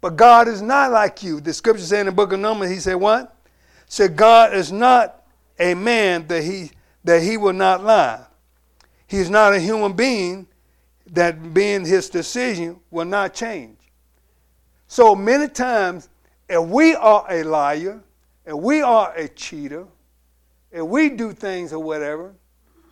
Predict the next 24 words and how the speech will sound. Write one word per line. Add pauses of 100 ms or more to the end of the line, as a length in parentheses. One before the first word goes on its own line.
(360)
when
we
say
things
and
we
don't
do
it, (500)
we
have
a
tendency
to
think
God
is
the
same
way,
and
that's
not
true.